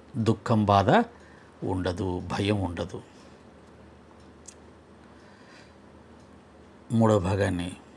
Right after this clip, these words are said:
మళ్ళీ తర్వాత చేసుకుందామా? ఇప్పుడు పంతొమ్మిది, ఆ, పద్యాలు,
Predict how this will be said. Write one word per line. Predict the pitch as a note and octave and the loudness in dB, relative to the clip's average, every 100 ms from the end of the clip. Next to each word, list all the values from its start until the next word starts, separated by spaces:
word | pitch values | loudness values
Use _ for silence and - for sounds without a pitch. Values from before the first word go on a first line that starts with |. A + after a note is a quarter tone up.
| - - - - - - - - - - - - - A2+ | -20 -20 -20 -20 -20 -20 -20 -20 -20 -20 -20 -20 -8 -2
మళ్ళీ | G#2 G2+ | 0 0
తర్వాత | G#2 G2 F#2+ - | 0 0 0 -2
చేసుకుందామా? | A2 - G2+ A#2 B3 D#3 - - - - - - - - - | -4 -4 -4 0 0 0 -6 -20 -20 -20 -20 -20 -20 -20 -10
ఇప్పుడు | A2+ A2+ G2+ F#2+ F#2+ F#2+ - - | -8 -4 -2 -2 -4 -8 -12 -2
పంతొమ్మిది, | A2 A#2 A2+ G#2+ G#2 G#2 - - - - - - - - - - - - - - - - - - - - - - - - - - - - - | 2 4 4 4 2 -2 -6 -18 -20 -20 -20 -20 -20 -20 -20 -20 -20 -20 -20 -20 -20 -20 -20 -20 -20 -20 -20 -20 -20 -20 -20 -20 -20 -18 -8
ఆ, | A2 G2+ F#2+ F#2 F#2 F#2 - - - - - - - - - - - - - - | -4 -2 -2 -2 -4 -6 -12 -18 -20 -20 -20 -20 -20 -20 -20 -20 -20 -20 -12 -2
పద్యాలు, | A2+ F#2 F#2 F2 | -2 0 -4 -6